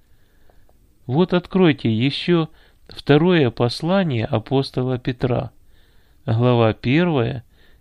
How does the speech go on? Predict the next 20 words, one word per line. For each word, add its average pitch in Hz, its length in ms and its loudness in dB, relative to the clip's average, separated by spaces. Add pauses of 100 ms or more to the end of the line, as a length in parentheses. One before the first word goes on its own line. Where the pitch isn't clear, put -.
стихи 131 500 -4
двадцатый 120 760 0
и - 20 0
двадцать 117 540 -2
первый. 104 540 -4 (1300)
На 120 180 2
этот 120 280 -2
раз 160 260 -2
читал 113 400 -4
Юра. 104 460 -4 (1600)
"Прежде 160 560 6
всего, 151 720 0 (640)
вы 131 400 4
должны 139 640 2
понять, 139 840 -4 (560)
ни 143 260 2
одно 165 540 2
пророчество 135 920 -4
в 117 160 -8
Писании 139 920 -2